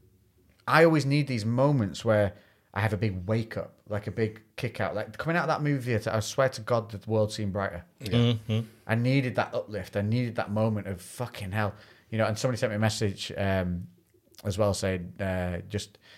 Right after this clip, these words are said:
Speaker 1: be fucking, look at the shit you've got to be grateful for. You're doing a job you love, freedom, cars, bikes. You live in a great place. What the fuck have you got to be lulling about? And you sit there and you're like,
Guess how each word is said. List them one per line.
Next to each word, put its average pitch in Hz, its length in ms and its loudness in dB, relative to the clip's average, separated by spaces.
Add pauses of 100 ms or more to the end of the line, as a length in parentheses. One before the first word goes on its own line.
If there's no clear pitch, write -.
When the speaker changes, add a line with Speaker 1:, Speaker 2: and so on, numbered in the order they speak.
(280)
Speaker 1:
be 147 100 -6
fucking, 156 320 -6
look 143 160 -6
at - 40 -8
the 117 40 -8
shit - 160 -8
you've 110 60 -10
got 107 100 -2
to 104 40 -12
be 110 60 -8
grateful 104 260 -4
for. 85 260 -6 (360)
You're 107 100 -4
doing 110 80 0
a - 20 -8
job 143 160 0
you 117 60 -2
love, 92 260 -4 (540)
freedom, 107 500 0 (560)
cars, 123 440 2 (140)
bikes. 98 540 -2 (520)
You 110 100 0
live 131 160 4
in 123 60 0
a 117 40 0
great 117 240 0
place. 90 380 -4
What - 80 -10
the - 80 -12
fuck - 480 -4
have 107 100 -2
you 104 100 -2
got 104 180 -4
to - 100 -14
be 98 100 -10 (640)
lulling 117 500 -4
about? 87 340 -6 (360)
And 120 100 -2
you 135 60 -4
sit - 180 -6
there 123 140 0
and 113 140 -4 (260)
you're 123 120 -4
like, 120 200 -6